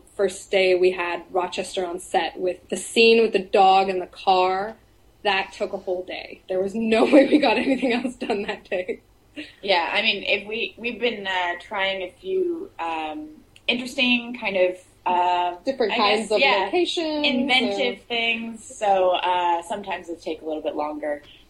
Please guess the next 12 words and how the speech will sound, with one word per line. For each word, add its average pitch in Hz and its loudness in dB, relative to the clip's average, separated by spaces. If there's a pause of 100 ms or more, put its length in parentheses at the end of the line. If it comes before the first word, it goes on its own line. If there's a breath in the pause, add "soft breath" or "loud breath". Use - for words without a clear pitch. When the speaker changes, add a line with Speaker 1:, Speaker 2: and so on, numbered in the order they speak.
Speaker 2:
when 160 0
we're 160 2
shooting 165 0
in 156 4
a 147 0
bunch 156 2
of - -18
different 160 -8
locations 151 -8
Speaker 1:
Mm-hmm. 202 -2
Speaker 2:
or, 147 2 (440 loud breath)
um, 151 0